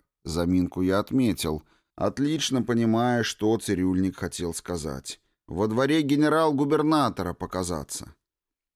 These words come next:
И пока мужчина приводил мое лицо в благопристойный вид, оставляя легкие юные усики, так как после внимательного осмотра подбородка было решено, что это придает мне шарма,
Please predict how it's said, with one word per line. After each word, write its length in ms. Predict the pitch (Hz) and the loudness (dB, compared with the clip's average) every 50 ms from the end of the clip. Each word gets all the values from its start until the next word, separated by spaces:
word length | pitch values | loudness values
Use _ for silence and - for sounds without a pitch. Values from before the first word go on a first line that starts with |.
| _ _ | _ _
И 80 | - 110 | -2 0
пока 380 | - - 113 107 - 139 143 | 0 0 0 0 2 2 4
мужчина 680 | 135 127 120 110 - - - - 127 131 127 117 113 104 | 4 4 2 2 0 0 0 0 2 2 2 2 2 0
приводил 580 | - 107 104 104 107 107 98 92 110 113 107 | 0 2 2 4 4 2 2 2 2 2 4
мое 360 | 98 95 95 95 95 95 95 | 2 2 2 2 2 2 2
лицо 420 | 90 90 85 - - - 107 107 101 | 2 0 -2 -4 -4 0 0 2 2
в 100 | 90 80 | 0 0
благопристойный 1040 | 76 90 90 82 85 82 - - 92 90 - - - - 92 87 82 80 80 76 73 | 0 0 0 0 0 -2 -2 -4 -4 -4 -6 -6 -2 -2 0 0 0 0 -2 -4 -4
вид, 380 | 73 85 110 135 139 - - _ _ _ _ _ - | -2 -2 0 0 -2 -2 -8 _ _ _ _ _ -6
оставляя 600 | - 101 - - 117 113 110 113 117 117 113 113 | -4 -4 -2 -2 0 0 2 4 4 4 4 4
легкие 720 | 110 110 117 120 113 110 - _ - 110 110 107 101 90 | 4 4 4 4 2 0 -4 _ -2 -2 0 0 0 0
юные 420 | 101 113 110 107 107 104 104 104 | 0 0 2 2 2 2 2 2
усики, 720 | - - 101 113 107 - - 110 90 - - 107 101 92 - _ _ _ _ _ _ | 0 0 0 0 0 0 -2 -4 -4 -2 0 0 0 0 -4 _ _ _ _ _ _
так 200 | - 107 104 - | 0 0 0 0
как 220 | - 113 104 - - | 0 -2 -4 -4 -2
после 300 | - 104 98 - 104 104 | -2 -2 0 2 2 2
внимательного 760 | 95 98 104 107 104 101 98 - - 98 92 95 92 95 95 | 4 4 4 4 4 2 2 0 0 0 2 2 4 2 2
осмотра 500 | 95 - - 98 107 104 98 - 95 92 | 2 0 0 0 0 0 0 0 -2 -2
подбородка 720 | - - 98 87 82 90 95 92 110 123 127 - - - 101 | -2 -2 -2 0 2 4 4 4 4 2 2 0 -2 -2 -2
было 300 | 87 87 104 110 104 98 | 2 2 2 4 4 4
решено, 540 | 92 95 87 - - 98 90 95 107 120 113 | 2 2 0 0 0 0 2 2 2 2 0
что 240 | - - - 90 | -2 -2 0 0
это 220 | 92 98 92 - 87 | 0 2 0 -2 -4
придает 580 | - 90 92 85 82 87 85 87 98 92 - | -2 -2 -2 0 0 2 2 2 0 0 0
мне 200 | 87 92 95 95 | 0 0 2 0
шарма, 600 | 98 - - - 95 82 71 - 69 60 50 50 | 0 -2 -2 0 0 0 0 -2 -4 -8 -10 -12